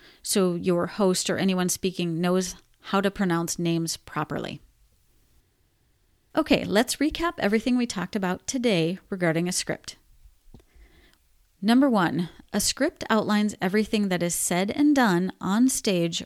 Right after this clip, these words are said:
or during your event program to make sure everything runs smoothly, including stage direction and A V cues. Number two, you need a script to keep things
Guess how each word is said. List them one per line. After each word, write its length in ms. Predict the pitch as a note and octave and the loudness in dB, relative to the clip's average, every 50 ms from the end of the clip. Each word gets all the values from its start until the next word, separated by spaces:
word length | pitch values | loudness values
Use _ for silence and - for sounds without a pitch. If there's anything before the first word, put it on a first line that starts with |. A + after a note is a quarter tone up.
| - - | -10 -6
or 100 | - F#3 | -6 -6
during 320 | F3 D#3+ F3+ F3+ F#3+ G3 G#3 | -2 -2 0 0 0 0 0
your 160 | A3 A3 - | 0 -2 -2
event 380 | - A3+ G#3 A3+ A3 - - | -4 -2 0 0 -2 -2 -6
program 640 | - - - D4+ C#4+ A3+ F3 D#3+ D3+ - F3 F#3+ - _ _ _ _ _ _ _ _ | -8 -4 -2 0 0 2 0 0 0 -2 -4 -6 -8 _ _ _ _ _ _ _ _
to 100 | - A#3+ | 0 2
make 160 | B3 C4 B3+ | 2 4 4
sure 140 | - - B3 | 2 0 0
everything 440 | - G#3+ A3 A#3+ A3+ G#3+ A3+ G3+ G3 | 0 0 0 0 0 0 -2 -2 -2
runs 260 | F#3+ F#3 F#3+ G3 G3 | -2 -2 -2 -2 -2
smoothly, 720 | - - - D4+ D4+ C#4 F#3+ - - C#3 D3 - F3+ - _ B3 C4+ D#4+ - - - - _ _ _ - | -4 -2 0 2 2 2 0 -2 -2 -2 -2 -2 -4 -8 _ -18 -20 -20 -20 -20 -20 -20 _ _ _ 0
including 560 | G#3+ G#3+ - - - - C4+ A#3 A3 G3 F#3+ | 0 0 0 -2 -2 0 2 2 2 0 0
stage 420 | - - - F#3+ F#3 F#3 F3 F3+ | -2 -2 -2 0 0 0 -2 -4
direction 580 | - - E3 E3 D#3+ D#3+ - - E3+ E3+ E3 D3+ - | -4 -2 -2 0 -2 -2 -2 -2 -2 -2 -4 -4 -4
and 100 | F#3 F3+ - | -4 -2 -2
A 180 | - F3 F3 | 0 0 -2
V 180 | D#3+ E3+ E3 D#3+ | -2 -2 -6 -8
cues. 520 | - - - D#3 - - D3+ - - - - _ _ _ _ _ _ _ _ _ _ _ _ _ _ _ _ _ _ - - - _ _ - | -8 -8 -8 -8 -8 -8 -8 -8 -10 -10 -12 _ _ _ _ _ _ _ _ _ _ _ _ _ _ _ _ _ _ -20 -20 -20 _ _ 0
Number 160 | A#3+ A3+ G#3+ | 0 2 2
two, 260 | G#3 - - C#4 D#4 | 2 0 2 2 2
you 200 | F4 E4 C#4+ B3 | 4 4 4 4
need 160 | A3+ G#3+ G#3+ G3+ | 4 2 2 0
a 40 | |
script 400 | - - - - - A#3 A#3 _ - | -2 -2 -2 -2 -2 -4 -4 _ -8
to 100 | - G#3+ | -8 -8
keep 300 | - - G3+ F#3+ G3 - | -4 -4 -4 -4 -4 -2
things 280 | - F3 E3+ E3+ E3 | -2 -2 0 0 -4